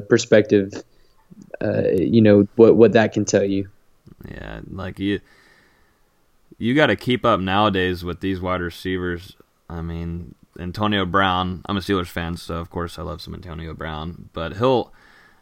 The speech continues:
Speaker 2: he'll run right there hip and hip with you, and then he'll jut out a different stride that you've never seen before, and he'll already be five yards ahead of you. So, I mean, that's where T-Mac would get beat any day of the week. Um, of course, any D B against him is hard to compete with, but,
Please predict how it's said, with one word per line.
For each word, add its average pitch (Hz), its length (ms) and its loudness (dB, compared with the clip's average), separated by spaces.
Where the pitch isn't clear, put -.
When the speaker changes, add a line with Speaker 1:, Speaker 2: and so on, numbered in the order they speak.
Speaker 2:
he'll 143 160 4
run 113 220 4
right 107 200 4
there 101 200 0
hip 107 240 -2
and 92 100 -4
hip 107 240 -2
with 120 200 -2
you, 127 360 0
and 90 140 -6
then 95 140 -4
he'll 104 240 -2
jut 101 240 0
out 101 180 2
a 90 60 -4
different 92 500 -4
stride 104 440 2
that 87 80 -2
you've 87 120 -4
never 95 240 -2
seen 104 280 -4
before, 101 360 -4
and 90 100 -6
he'll 92 320 -4
already 87 240 -2
be 87 140 -6
five 85 320 -6
yards 80 340 -8
ahead 82 240 -10
of 76 120 -10
you. 80 120 -8
So, 80 240 -12
I 85 100 -8
mean, 85 180 -8
that's 104 240 -4
where 95 100 -4
T-Mac 90 460 -6
would 87 120 -10
get 85 200 -6
beat 87 240 -6
any 87 280 -4
day 82 340 -6
of 76 160 -8
the 76 100 -10
week. 78 420 -10
Um, 62 420 -16
of 55 100 -20
course, - 340 -12
any 82 160 -8
D 78 180 -10
B 82 300 -10
against 85 400 -14
him 85 200 -8
is 78 320 -8
hard 90 360 -6
to 80 80 -4
compete 82 420 -6
with, 73 300 -10
but, 78 220 -8